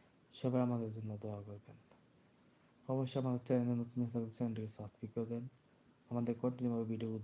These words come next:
দেখবেন, আমাদের ভিডিওগুলো কোন রিলেটিভে অবশ্যই দেখবেন।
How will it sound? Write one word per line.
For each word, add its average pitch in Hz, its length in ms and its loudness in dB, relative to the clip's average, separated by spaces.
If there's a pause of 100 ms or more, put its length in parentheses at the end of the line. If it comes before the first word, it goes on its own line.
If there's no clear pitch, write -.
দেখবেন, 104 320 -10 (440)
আমাদের 117 280 -2
ভিডিওগুলো 120 320 4
কোন 127 180 4
রিলেটিভে 117 420 2
অবশ্যই 110 360 -4
দেখবেন। - 320 -12